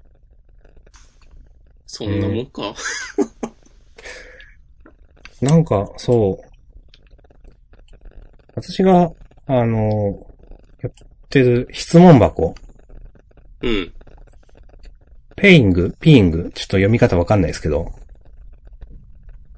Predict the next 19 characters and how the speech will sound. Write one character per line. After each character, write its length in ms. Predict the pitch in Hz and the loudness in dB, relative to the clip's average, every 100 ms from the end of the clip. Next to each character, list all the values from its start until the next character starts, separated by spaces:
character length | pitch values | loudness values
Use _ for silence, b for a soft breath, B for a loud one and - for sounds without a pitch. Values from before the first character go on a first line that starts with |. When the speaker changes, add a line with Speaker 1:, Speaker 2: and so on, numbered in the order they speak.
| - - - - - - - - | -20 -20 -20 -20 -20 -20 -10 0
Speaker 2:
あ 80 | 127 | 6
れ 100 | 170 | 8
に 120 | 175 | 8
寄 100 | 160 | 8
せ 140 | 170 | 8
ら 100 | 160 | 8
れ 80 | 156 | 8
る 60 | 147 | 6
質 200 | - 151 | 2 2
問 160 | 147 | 2
が 120 | 143 | 4
あ 40 | 113 | 2
ま 160 | 127 | 4
り 100 | 185 | 6
に 80 | 170 | 4
も 140 | 104 95 | 4 0
な 140 | 92 | -2
ん 60 | 90 | -4
か 140 | 85 | -10